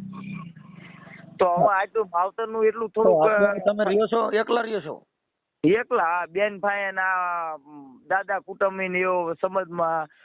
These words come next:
Speaker 1: રહેવી છે ને મહેનત મજૂરી કરવી છે. અત્યારે તો ઘઉં બહુ કર્યું છે.
Speaker 2: હમ.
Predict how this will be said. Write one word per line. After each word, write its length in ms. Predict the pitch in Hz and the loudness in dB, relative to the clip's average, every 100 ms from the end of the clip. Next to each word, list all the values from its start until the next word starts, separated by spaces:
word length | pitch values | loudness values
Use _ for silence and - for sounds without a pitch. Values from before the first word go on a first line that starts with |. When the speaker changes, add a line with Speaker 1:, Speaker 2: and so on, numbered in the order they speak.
| - - | -8 0
Speaker 1:
રહેવી 360 | 165 220 247 | 2 2 0
છે 120 | 196 190 | -4 -2
ને 100 | 170 | 0
મહેનત 320 | 190 202 190 | -2 -2 -8
મજૂરી 420 | 180 190 190 175 | -8 -6 -4 -2
કરવી 340 | 185 226 233 | -2 -2 0
છે. 60 | 180 | 0
અત્યારે 320 | 160 170 165 | 0 0 -2
તો 160 | 151 139 | -2 -2
ઘઉં 320 | 123 165 180 | 0 0 0
બહુ 240 | 175 180 | 0 -2
કર્યું 340 | 135 190 214 196 | -2 -2 -2 -2
છે. 240 | 208 220 | 0 0
Speaker 2:
હમ. 680 | 269 _ _ 151 156 143 | 0 _ _ 4 6 4